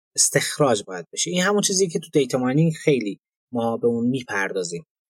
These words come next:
که رول ماینینگ یا باز یکی از زیرشاخه‌های این هست.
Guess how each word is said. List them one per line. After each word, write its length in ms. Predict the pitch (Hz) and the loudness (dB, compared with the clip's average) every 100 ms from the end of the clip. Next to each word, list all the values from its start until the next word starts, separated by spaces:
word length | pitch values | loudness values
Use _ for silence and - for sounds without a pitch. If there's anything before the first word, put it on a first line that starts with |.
| _ | _
که 80 | 180 | 2
رول 180 | 185 175 | 4 4
ماینینگ 320 | 160 160 156 | 4 6 4
یا 100 | 143 | 4
باز 220 | 143 131 | 2 2
یکی 220 | 135 - | 0 2
از 100 | 123 | 0
زیرشاخه‌های 640 | 113 113 - 104 107 104 98 | 2 -2 -2 -6 -4 -4 -6
این 140 | 90 | -8
هست. 300 | 87 - - | -6 -6 -6